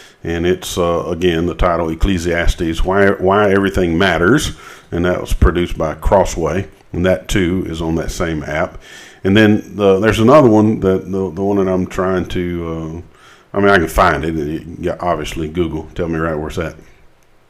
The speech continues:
But it's not part of that same app, so I gotta come up with another way to get it, or at least find access to it. Uh, but it's, uh, by Temper Longman, and again, it's another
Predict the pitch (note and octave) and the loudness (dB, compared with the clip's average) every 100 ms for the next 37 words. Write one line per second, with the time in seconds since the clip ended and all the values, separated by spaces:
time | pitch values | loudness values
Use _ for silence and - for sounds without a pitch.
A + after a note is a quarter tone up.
0 | - - F#2 F2+ - G#2 G#2+ - G#2 F#2+ | -16 -8 -4 -4 0 0 0 2 4 2
1 | E2 F2 - - E2 D#2+ D#2+ E2+ - - | 0 -2 -4 -6 -4 -6 -8 -10 -10 -10
2 | D#2 D#2 D#2+ E2+ E2+ D#2 D#2 D#2+ D#2 D#2 | -10 -8 -10 -8 -8 -8 -10 -10 -8 -8
3 | D#2+ D#2 D#2 B2 - - - - - - | -6 -6 0 0 0 -8 -20 -20 -20 -14
4 | - F2 E2+ E2+ F2 E2 - - - - | -4 -2 -2 -2 -4 -6 -12 -18 -18 -6
5 | F#2 E2+ E2 - E2+ D2+ - A#2 F#2+ B2+ | -4 -2 -4 -6 -6 -6 0 0 0 -4
6 | - - - - F2 E2 F#2+ A2 - G#2+ | -18 -20 -18 -6 -4 0 0 0 0 0
7 | F2+ F2 F2+ F2+ F2 E2+ - - G2+ F2 | 0 2 0 2 2 0 0 0 2 2
8 | F2+ F2+ D#2+ D#2 E2 - - - F2 E2+ | 4 4 2 -4 -8 -12 -18 -6 -4 0
9 | F#2 E2+ E2+ E2 F2+ E2+ F2 E2 E2 | 0 2 -2 -4 -4 -2 -2 0 -2